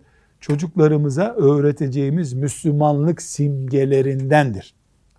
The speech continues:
Bu notları hazırlarken, bu notları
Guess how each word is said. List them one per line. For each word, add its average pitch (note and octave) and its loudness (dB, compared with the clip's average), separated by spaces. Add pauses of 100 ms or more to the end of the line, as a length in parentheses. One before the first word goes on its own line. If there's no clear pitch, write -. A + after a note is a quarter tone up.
(1080)
Bu D4+ 6
notları B3+ 4
hazırlarken, G3 4 (2750)
bu G#3 0 (640)
notları D#3 4